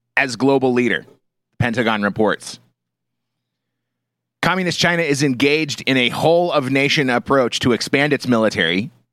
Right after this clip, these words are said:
seize Taiwan, and topple the United States as leader of the international order, according to a new report released by the Pentagon. The Department of Defense's annual China Military Power Report, released on November twenty-ninth, serves as,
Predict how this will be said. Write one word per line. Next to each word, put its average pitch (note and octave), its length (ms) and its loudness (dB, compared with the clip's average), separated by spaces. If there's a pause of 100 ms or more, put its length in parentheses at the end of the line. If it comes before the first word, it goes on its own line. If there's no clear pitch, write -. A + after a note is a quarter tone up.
(140)
seize D#3 320 0
Taiwan, A#2+ 500 2
and A#2 220 -2
topple C#3+ 300 0
the C3 80 -2
United A#2 400 0
States - 500 -2 (260)
as A#2+ 140 -2
leader B2 380 0 (180)
of A#2+ 140 -2
the A#2+ 100 2
international A2+ 640 0
order, A2 420 0
according A2+ 360 0
to A2+ 200 2
a G#2+ 40 2
new A2+ 160 2
report A2 480 0
released A2+ 340 0
by G2 140 0
the F#2+ 80 -2
Pentagon. G#2+ 400 -4 (1800)
The C3+ 80 4
Department E3 340 2
of C#3 80 0
Defense's C#3+ 460 -2
annual D3 420 2
China C#3+ 320 0
Military C3 680 2
Power C#3 420 0
Report, C#3 580 0 (240)
released C#3+ 400 2
on B2+ 100 2
November C3 320 2
twenty-ninth, C#3 540 0
serves D3 300 0
as, B2+ 340 0